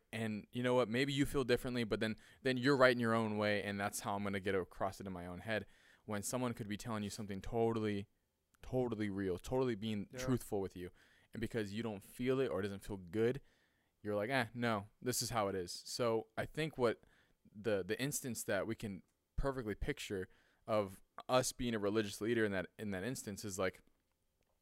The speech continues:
Speaker 1: are we willing to listen and hear people out when they do us wrong?
Speaker 2: Mm.
Speaker 1: When they, when they hurt us the most, when they, when they come to you and say,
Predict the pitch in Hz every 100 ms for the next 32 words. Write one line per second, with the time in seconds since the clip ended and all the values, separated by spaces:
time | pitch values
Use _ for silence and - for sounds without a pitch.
0 | _ _ - - 123 117 107 117 123 123
1 | 110 110 107 123 120 - _ - - -
2 | 113 120 - 131 117 101 98 - 101 95
3 | 90 95 90 - 67 71 62 _ _ -
4 | 127 120 117 - _ _ 110 110 127 110
5 | 110 107 120 135 135 - - - 143 -
6 | 139 - 123 110 104 143 - - _ _
7 | _ - 107 101 113 120 117 107 110 107
8 | 113 123 - - - 135 135 123 127 123
9 | 113 113 110